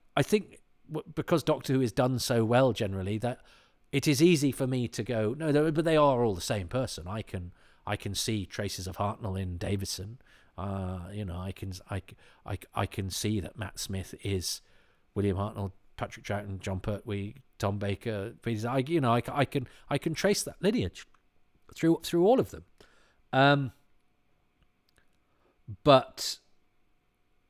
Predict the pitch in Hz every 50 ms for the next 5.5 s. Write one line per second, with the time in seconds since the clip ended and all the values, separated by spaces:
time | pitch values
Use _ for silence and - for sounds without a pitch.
0 | _ _ _ _ _ _ _ _ - - 120 101 92 139 123 - 147 135 120 120
1 | 120 123 120 120 117 117 113 113 120 117 117 98 - 113 107 104 - 113 110 120
2 | 120 113 107 - - _ - - - - 113 98 110 107 - - 120 110 113 107
3 | 107 107 - - - - - - - 101 - - 113 - - 113 101 - - 110
4 | 110 113 110 - 107 - - - 123 104 90 87 98 - 101 98 90 - - 110
5 | 107 - 110 107 101 - - 101 92